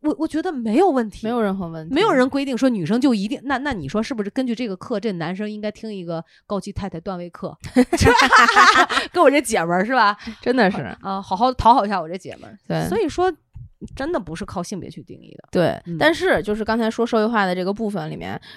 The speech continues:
Speaker 2: 说在男性的成长和社会化的这个一路上面，都有人对这些男生说，不存在白雪公主，就不存在你幻想中的那个爱情。所以与女性相反，他们学着的，他们学会的是对爱情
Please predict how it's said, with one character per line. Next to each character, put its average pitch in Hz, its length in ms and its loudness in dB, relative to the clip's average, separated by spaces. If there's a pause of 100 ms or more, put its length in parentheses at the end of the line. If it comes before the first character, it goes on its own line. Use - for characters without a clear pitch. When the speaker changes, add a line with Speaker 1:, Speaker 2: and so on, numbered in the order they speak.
Speaker 2:
说 185 300 2
在 190 180 2
男 185 200 2
性 302 160 -4
的 190 100 0
成 156 200 -8
长 120 340 -4 (240)
和 - 160 -4
社 190 120 0
会 180 40 4
化 185 160 4
的 147 80 0
这 165 140 -4
个 151 80 -6
一 147 120 -6
路 160 160 -4
上 127 160 -8
面， 92 240 -12 (540)
都 330 140 6
有 226 80 10
人 156 180 4
对 175 240 4
这 170 80 -4
些 190 120 -4
男 156 160 0
生 175 200 -2
说， 160 340 -2 (220)
不 311 100 4
存 - 180 -4
在 143 120 0
白 - 100 -6
雪 160 100 -12
公 139 220 -14
主， - 240 -18
就 226 100 -16
不 220 80 -10
存 196 220 -6
在 165 80 -6
你 165 120 -8
幻 233 220 -2
想 202 140 -6
中 170 100 -12
的 175 120 -10
那 170 80 -8
个 160 80 -6
爱 151 180 -6
情。 - 180 -16 (440)
所 190 280 2
以 151 280 0 (160)
与 208 120 2
女 214 140 0
性 190 160 0
相 247 180 -2
反， - 300 -8 (100)
他 - 140 -2
们 311 140 0
学 143 240 -2
着 196 100 0
的， 160 200 -2
他 - 120 -8
们 302 80 -4
学 - 240 -4
会 359 260 4
的 - 160 -6 (160)
是 - 140 -14
对 214 140 4
爱 214 140 4
情 165 280 -8